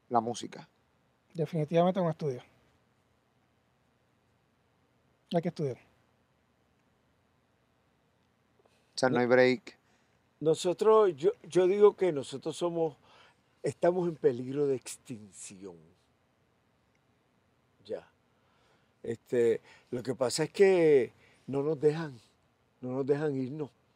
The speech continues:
Speaker 3: ¿Entiendes? Porque nuestros conocimientos de haber pasado por tantas y tantas y tantas y tantas, este, eh, hoy, ayer yo estaba enseñando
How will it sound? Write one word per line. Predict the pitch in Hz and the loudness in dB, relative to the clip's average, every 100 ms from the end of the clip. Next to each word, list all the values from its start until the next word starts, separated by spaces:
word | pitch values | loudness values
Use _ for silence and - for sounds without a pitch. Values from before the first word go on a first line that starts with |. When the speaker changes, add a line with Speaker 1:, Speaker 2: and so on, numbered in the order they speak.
| _ _ _ _ _ _ _ _ _ _ | _ _ _ _ _ _ _ _ _ _
Speaker 3:
¿Entiendes? | 120 113 180 165 123 | -16 -4 -4 -2 -6
Porque | - 147 | -4 -2
nuestros | 127 123 139 | -2 -4 -6
conocimientos | - 139 127 - 131 175 185 160 110 - _ _ _ _ _ _ - | 0 0 0 -6 -2 -2 -2 -6 -10 -12 _ _ _ _ _ _ -6
de | 139 | -2
haber | 120 131 | 0 0
pasado | 175 151 170 170 | 0 0 0 0
por | 151 135 113 | -2 -6 -6
tantas | - 143 151 170 175 147 | -2 0 0 -4 -8 -6
y | 120 113 | -6 -6
tantas | 139 147 156 170 147 | -4 -4 -4 -6 -6
y | 127 | -8
tantas | - 143 147 165 - 143 | -4 -2 -2 -4 -6 -6
y | 127 | -8
tantas, | - 131 127 160 139 - - - - - | -6 -6 -4 -6 -6 -14 -20 -20 -10 -2
este, | 135 _ 139 127 120 113 104 - - - | -2 _ 0 2 0 -2 -6 -12 -8 -4
eh, | - _ - | -4 _ -2
hoy, | 208 254 247 - | 2 2 0 -2
ayer | 156 214 240 | 8 10 10
yo | 196 | 6
estaba | 180 208 208 | 4 2 2
enseñando | - 202 185 196 185 156 | 2 0 0 -2 0 -4